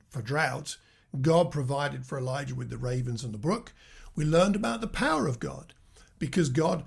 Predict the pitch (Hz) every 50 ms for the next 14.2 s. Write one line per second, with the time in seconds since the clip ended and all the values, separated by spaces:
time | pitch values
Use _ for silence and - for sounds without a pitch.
0 | - - - - - - - - - 170 185 196 208 196 185 170 143 131 127 -
1 | 139 139 139 139 143 151 156 156 127 127 127 120 131 120 - - 135 123 143 143
2 | 143 135 135 127 123 - - 196 247 226 180 151 135 127 - - - - 175 185
3 | 185 185 160 147 131 147 131 127 160 185 170 156 127 127 120 139 139 131 127 -
4 | 135 123 147 143 147 143 135 135 127 123 - - - 175 175 147 131 131 151 165
5 | 165 - - 185 180 170 - - 185 170 139 127 120 120 127 - 131 127 131 147
6 | 143 151 143 135 131 123 143 143 151 151 135 - - 135 - - 156 151 151 156
7 | 143 123 123 147 147 156 165 143 127 - 139 139 147 131 135 139 143 139 127 -
8 | 151 151 160 160 156 160 - 143 123 - - - - - 131 127 117 - - -
9 | 135 143 156 170 143 131 - 135 123 - - 180 165 160 - - 160 156 - -
10 | - - - _ - 175 - - - 135 135 147 165 170 143 135 123 151 156 156
11 | 151 127 - 165 151 156 165 175 170 170 170 151 147 147 147 143 139 131 151 151
12 | 156 185 226 202 135 135 135 143 135 156 165 160 151 156 156 180 208 196 120 -
13 | - _ _ - - - - - - - - - - 170 156 147 165 190 214 190
14 | 165 165 165